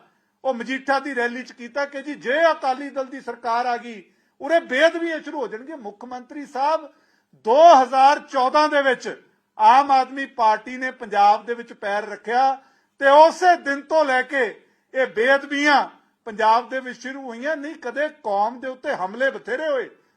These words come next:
ਸਿੱਧੇ ਹਮਲੇ ਹੋਏ। ਕਾਂਗਰਸ ਨੇ ਅਕਾਲ ਤਖਤ ਸਾਹਿਬ ਢਹਿ ਢੇਰੀ ਕੀਤਾ, ਸਿੱਧਾ ਹਮਲਾ ਕੀਤਾ, ਜ਼ਾਲਮ ਸਰਕਾਰਾਂ ਨੇ ਕੀਤੇ। ਪਰ ਇਹ ਪਿੱਠ ਦੇ ਵਿੱਚ ਛੁਰਾ, ਇਹ ਲੁਕਵੇਂ ਢੰਗ ਨਾਲ ਹਮਲੇ, ਇਹ ਆਮ ਆਦਮੀ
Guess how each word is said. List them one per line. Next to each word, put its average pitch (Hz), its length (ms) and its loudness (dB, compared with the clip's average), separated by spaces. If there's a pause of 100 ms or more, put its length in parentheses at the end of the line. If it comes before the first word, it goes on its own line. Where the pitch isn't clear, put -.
(180)
ਸਿੱਧੇ 330 300 4
ਹਮਲੇ 269 300 4
ਹੋਏ। 160 200 -6 (600)
ਕਾਂਗਰਸ 269 540 2
ਨੇ 311 240 -2
ਅਕਾਲ 254 380 0
ਤਖਤ 285 240 -10
ਸਾਹਿਬ 277 320 -2
ਢਹਿ 247 220 -2
ਢੇਰੀ 269 300 -6
ਕੀਤਾ, 294 480 -4 (360)
ਸਿੱਧਾ 302 320 6
ਹਮਲਾ 294 340 4
ਕੀਤਾ, 285 360 -2
ਜ਼ਾਲਮ 254 360 -2
ਸਰਕਾਰਾਂ 269 460 -4
ਨੇ 311 120 -8
ਕੀਤੇ। 277 380 -8 (640)
ਪਰ 277 120 0
ਇਹ 320 100 4 (160)
ਪਿੱਠ 294 240 -8
ਦੇ 330 200 0
ਵਿੱਚ 311 220 -10
ਛੁਰਾ, 262 380 0 (340)
ਇਹ 277 120 -2
ਲੁਕਵੇਂ 285 460 -4
ਢੰਗ 247 260 -6
ਨਾਲ 262 220 -6
ਹਮਲੇ, 247 480 -2 (340)
ਇਹ 247 120 -4
ਆਮ 254 360 4
ਆਦਮੀ 254 300 -4